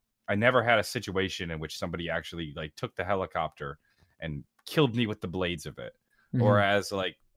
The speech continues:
Speaker 1: with Warzone, it happened in one of my first couple games.
Speaker 2: That's
Speaker 1: And then
Speaker 2: what
Speaker 1: I started doing that, where I'm taking the ch-, I'm taking the S U V
Speaker 2: Mm-hmm.
Speaker 1: and just running over people. I found myself in a fight earlier today where I was in, it was kind of like a relatively open field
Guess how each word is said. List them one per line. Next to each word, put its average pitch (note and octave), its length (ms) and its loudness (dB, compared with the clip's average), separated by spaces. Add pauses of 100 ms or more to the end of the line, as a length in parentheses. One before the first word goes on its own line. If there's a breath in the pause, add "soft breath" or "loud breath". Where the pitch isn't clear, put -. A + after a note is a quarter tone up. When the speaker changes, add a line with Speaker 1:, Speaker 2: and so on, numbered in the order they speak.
Speaker 1:
with G#2 240 -2
Warzone, F#2+ 600 0
it D2 80 -6
happened E2+ 360 -4
in D#2 160 -6
one D#2+ 80 -4
of D2+ 80 -6
my C#2 60 -10
first - 300 -10
couple D2+ 180 -10
games. C2+ 460 -16 (400 loud breath)
Speaker 2:
That's - 240 -4
Speaker 1:
And G#3 100 10
then B2+ 140 8
Speaker 2:
what B2 80 8
Speaker 1:
I D3 100 10
started G2+ 360 2
doing D#2+ 200 -8
that, D#2 160 -2
where G#2 140 6
I'm A#2 100 6
taking G#2 380 0
the E2+ 60 -2
ch-, - 220 -6
I'm A2+ 120 4
taking A2+ 240 0
the F#2+ 100 0
S G2 300 0
U F2 80 -4
V D2+ 320 -6 (240 soft breath)
Speaker 2:
Mm-hmm. B2 100 6
Speaker 1:
and C3 100 8
just A2+ 220 2 (320)
running A2+ 300 8
over F#2 240 2
people. C#2 400 -10 (260 soft breath)
I B2+ 80 8
found D#3+ 220 8
myself C#3 400 6
in B2+ 80 4
a G2+ 40 4
fight B2 380 4 (100)
earlier A#2+ 380 2
today G#2+ 480 0
where F2 400 0 (420)
I A2 160 6
was A2+ 220 0
in, G#2+ 180 0
it G#2 60 -6
was G2+ 100 -4
kind F3+ 220 4
of F3+ 60 4
like D3 100 4
a A2 60 4
relatively A#2 420 6
open G#2+ 260 0
field G#2 420 -2